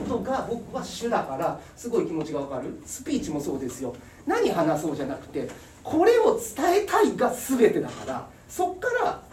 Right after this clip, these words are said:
浮かんでくるものは掴むけど、こっち主じゃないから、やっぱこっちに熱が入らないかんかなってい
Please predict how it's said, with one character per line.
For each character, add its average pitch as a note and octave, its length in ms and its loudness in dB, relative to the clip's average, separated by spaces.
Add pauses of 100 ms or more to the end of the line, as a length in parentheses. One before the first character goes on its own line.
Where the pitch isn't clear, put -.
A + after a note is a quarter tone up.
浮 A#3 60 -4
か D4+ 160 4
ん D4+ 80 8
で E4 100 2
く E4+ 100 -2
る C#4+ 100 4
も A#3 120 2
の C4 160 2
は D#4+ 240 4 (560)
掴 C4+ 400 2
む A3 120 2
け E3 120 -2
ど、 - 80 -4
こ D#4+ 180 -2
っ - 100 -6
ち - 140 -6
主 G4 180 -2
じ C4 60 -2
ゃ F3 60 -2
な D#3+ 160 0
い - 60 -6
か C#3+ 120 -6
ら、 B2+ 80 -4
や A3+ 140 -2
っ - 40 -6
ぱ G4+ 60 -2
こ E4+ 140 0
っ F4 80 -2
ち F#4+ 100 2
に D#4 60 8
熱 D#4 200 6
が A3 120 4
入 D#3+ 180 4
ら D3 80 2
な C3+ 80 0
い C3 40 -4
か C3+ 120 -4
ん C3 60 -4
か C3+ 100 -4
な C3+ 120 -4
っ - 40 -4
て G#2+ 160 -16
い - 20 -16